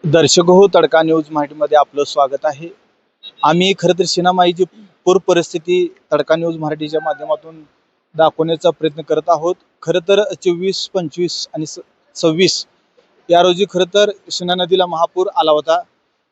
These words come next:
सत्तावीस तारखेला महापूर ओसरला असताना, कुठं तर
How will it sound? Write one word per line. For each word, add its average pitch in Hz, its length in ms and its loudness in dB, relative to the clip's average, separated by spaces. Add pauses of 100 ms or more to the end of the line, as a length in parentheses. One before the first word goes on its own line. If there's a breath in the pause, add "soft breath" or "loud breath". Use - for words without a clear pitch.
(380)
सत्तावीस 196 560 0
तारखेला 196 380 0
महापूर 202 400 -2 (120)
ओसरला 208 400 -2
असताना, 185 500 -2 (400)
कुठं 175 200 -8
तर 196 300 0